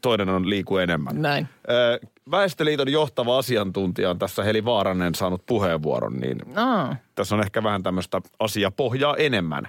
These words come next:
Speaker 2: Joo.
Speaker 1: Ö, ole kiinnostava.
Speaker 2: Ole kiinnostava.
Speaker 1: Oot sä kiinnostava?
Speaker 2: No en oo.
Speaker 1: Kato miehes vinkkelistä. Oletko sä kiinnostava
Speaker 2: Ai niin,
Speaker 1: siinä?
Speaker 2: siis tää pitää ajatella niinku miehen vinkkelistä.
Speaker 1: No ei, no,
Speaker 2: Kenen
Speaker 1: to-,
Speaker 2: vinkkelistä?
Speaker 1: toivottavasti hetkeksi voit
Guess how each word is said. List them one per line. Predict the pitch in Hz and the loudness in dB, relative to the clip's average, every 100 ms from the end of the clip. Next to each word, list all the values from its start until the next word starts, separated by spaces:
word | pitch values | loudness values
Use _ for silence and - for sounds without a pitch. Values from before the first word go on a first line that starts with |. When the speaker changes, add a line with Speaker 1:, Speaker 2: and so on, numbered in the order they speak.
| - | -4
Speaker 2:
Joo. | 160 156 151 175 180 - _ - | -2 0 0 0 -4 -14 _ -2
Speaker 1:
Ö, | 110 110 | 0 2
ole | - 208 | 2 0
kiinnostava. | 175 - 147 104 82 - - - - - _ _ _ _ _ _ _ _ - | 0 0 2 2 0 -4 -8 -12 -16 -20 _ _ _ _ _ _ _ _ -2
Speaker 2:
Ole | 254 - | -2 -2
kiinnostava. | - 277 185 135 127 - 139 135 123 | 0 2 2 0 -2 -2 -2 0 -2
Speaker 1:
Oot | 151 143 | -2 -2
sä | 135 | -2
kiinnostava? | - 107 92 - 80 73 - - _ _ - 180 | 0 0 0 -2 -4 -6 -12 -20 _ _ -8 0
Speaker 2:
No | 185 | 2
en | 214 214 156 | 4 2 2
oo. | 160 - - | 2 2 2
Speaker 1:
Kato | 175 175 | 2 2
miehes | 147 139 110 | 2 2 2
vinkkelistä. | 110 104 - 98 87 - | 2 0 0 -2 -2 -2
Oletko | - 226 226 | 0 0 0
sä | 127 | -2
kiinnostava | 120 113 98 87 - 95 | -2 0 0 0 0 0
Speaker 2:
Ai | |
niin, | 262 196 | 0 0
Speaker 1:
siinä? | 185 | 0
Speaker 2:
siis | 180 185 | -2 -2
tää | 196 | -2
pitää | 185 185 180 | 0 0 0
ajatella | 175 180 170 175 170 | 0 2 0 0 0
niinku | 170 180 | 0 0
miehen | 233 269 208 123 | 2 2 2 0
vinkkelistä. | 110 - - 95 - | -4 -4 -4 -2 -2
Speaker 1:
No | 240 | 0
ei, | 214 202 | 2 0
no, | 165 151 - 131 _ _ - - - | -2 -10 -16 -20 _ _ -20 -20 -8
Speaker 2:
Kenen | - 285 202 | -2 0 2
Speaker 1:
to-, | |
Speaker 2:
vinkkelistä? | 147 98 | 0 0
Speaker 1:
toivottavasti | 87 80 85 95 - 107 | 0 0 -2 -2 -2 -2
hetkeksi | 120 - 101 101 | 0 -2 -4 -2
voit | 95 92 | 0 0